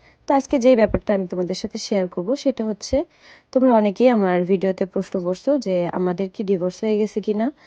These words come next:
আমি কাগজ হাতে পাইছি কিনা। হ্যাঁ, আমাদের ডিভোর্স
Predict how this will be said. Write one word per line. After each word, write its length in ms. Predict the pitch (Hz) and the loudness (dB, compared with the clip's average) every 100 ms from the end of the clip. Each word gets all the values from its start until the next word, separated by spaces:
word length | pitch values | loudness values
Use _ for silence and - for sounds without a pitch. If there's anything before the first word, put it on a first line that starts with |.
| - - - | -20 -14 -4
আমি 200 | 190 185 | -2 -2
কাগজ 300 | 185 180 208 | -2 -2 -2
হাতে 200 | 202 175 | -4 -4
পাইছি 280 | 175 185 185 | -4 -4 -6
কিনা। 280 | 190 202 277 _ _ _ _ | -4 -4 -6 _ _ _ _
হ্যাঁ, 340 | - 220 220 311 | -2 -2 -2 -4
আমাদের 420 | 190 190 180 190 170 | -4 -4 -4 -6 -4
ডিভোর্স 320 | 180 180 | -4 -6